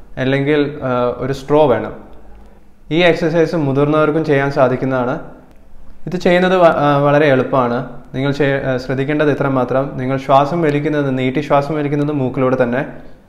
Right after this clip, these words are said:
കയ്യിൽ ബലൂൺ ആണെന്നുണ്ടെങ്കിൽ, ആ, ശ്വാസം നീട്ടി വലിച്ചതിന് ശേഷം ബലൂൺ ഊതി വീർപ്പിക്കുക. എന്നിട്ട് വീണ്ടും ശ്വാസം മൂക്കിലൂടെ നീട്ടി വലിക്കുക,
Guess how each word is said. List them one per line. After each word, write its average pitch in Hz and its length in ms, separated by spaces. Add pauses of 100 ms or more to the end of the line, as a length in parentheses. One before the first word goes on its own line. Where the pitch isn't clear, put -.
(240)
കയ്യിൽ 147 280
ബലൂൺ 147 540
ആണെന്നുണ്ടെങ്കിൽ, 135 800 (120)
ആ, 123 320
ശ്വാസം 131 340
നീട്ടി 135 220
വലിച്ചതിന് 131 380
ശേഷം 135 400
ബലൂൺ 135 340
ഊതി 127 140
വീർപ്പിക്കുക. 117 540 (600)
എന്നിട്ട് 143 220
വീണ്ടും 143 560
ശ്വാസം 131 380
മൂക്കിലൂടെ 131 520
നീട്ടി 127 320
വലിക്കുക, 123 380